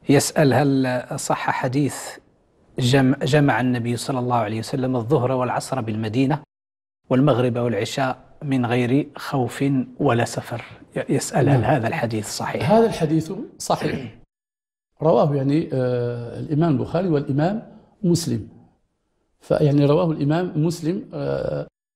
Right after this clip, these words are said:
Speaker 2: قال يعني أن النبي صلى الله عليه وسلم جمع
Speaker 1: صلى الله عليه وسلم.
Speaker 2: بين الظهر والعصر والمغرب والعشاء بالمدينة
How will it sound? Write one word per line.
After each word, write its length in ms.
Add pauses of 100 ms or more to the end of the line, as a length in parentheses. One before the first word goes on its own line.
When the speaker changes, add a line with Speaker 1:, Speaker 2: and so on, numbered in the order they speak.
(120)
Speaker 2:
قال 440
يعني 340
أن 220
النبي 400
صلى 120
الله 100
عليه 120
وسلم 120
جمع 300
Speaker 1:
صلى 120
الله 100
عليه 120
وسلم. 140
Speaker 2:
بين 260
الظهر 840
والعصر 760 (500)
والمغرب 880 (100)
والعشاء 1120 (240)
بالمدينة 880